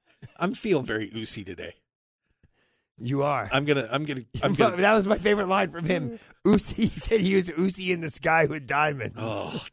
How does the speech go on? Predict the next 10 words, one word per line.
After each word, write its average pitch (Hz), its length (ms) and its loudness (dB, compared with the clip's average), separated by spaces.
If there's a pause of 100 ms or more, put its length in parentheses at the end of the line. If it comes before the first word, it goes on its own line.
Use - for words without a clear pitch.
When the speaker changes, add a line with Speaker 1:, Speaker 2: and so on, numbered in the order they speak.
Speaker 1:
Jiminy 95 320 -6
Christmas. - 640 -12 (1160)
I 123 160 0
don't 110 240 -4
even 101 180 -10
know 90 340 -6 (160)
what 101 180 -6
to - 80 -14
say, 95 280 -6
but, 98 220 -8